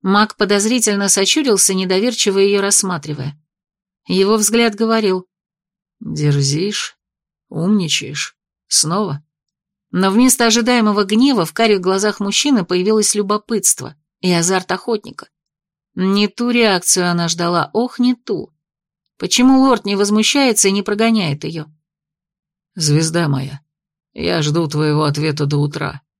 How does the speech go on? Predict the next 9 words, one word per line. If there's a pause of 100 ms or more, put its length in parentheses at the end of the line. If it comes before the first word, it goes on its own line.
(360)
Положительного». (720)
Мужчина
снова
поцеловал
её,
а
Оля
не
сопротивлялась,